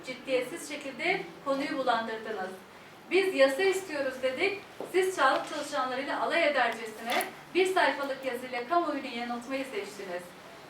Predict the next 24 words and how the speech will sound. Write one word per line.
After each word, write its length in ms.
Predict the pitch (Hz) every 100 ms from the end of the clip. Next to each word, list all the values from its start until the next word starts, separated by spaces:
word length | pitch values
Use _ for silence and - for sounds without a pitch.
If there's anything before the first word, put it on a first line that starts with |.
| -
Bizlerin, 580 | 269 285 294 311 370 403
hukukçuların, 760 | 294 285 311 - 339 294 311 392
milletvekillerinin 800 | 302 285 370 349 - 285 285 277
anlattıklarını 800 | 262 262 262 269 - 262 254 240
dinlemeyip 540 | 233 285 330 359 370 - -
sağlık 320 | 262 269 339
çalışanlarını 760 | 285 269 254 233 226 233 320 370 -
oyaladınız. 560 | 226 208 208 202 175 165 - - - - - - - - -
İki 220 | 262 359 392
bin 140 | 415
yirmi 280 | 349 339 392
yılını 240 | 403 359
geride 460 | 294 294 311 320 349
bıraktığımız 500 | - 277 277 262 247 240
bu 100 | 349
günlerde 640 | 330 294 254 233 247 285 - - -
sizleri 360 | 277 294 294 320
tekrar 540 | 330 370 277 262 285
ve 140 | 269 269
daha 160 | 277
güçlü 340 | 349 277 - 262
uyarıyoruz. 580 | 233 202 180 175 170 - - - - - -
Ekonomik 560 | 254 302 302 359 403 -
çıkarları 680 | - 330 285 285 277 330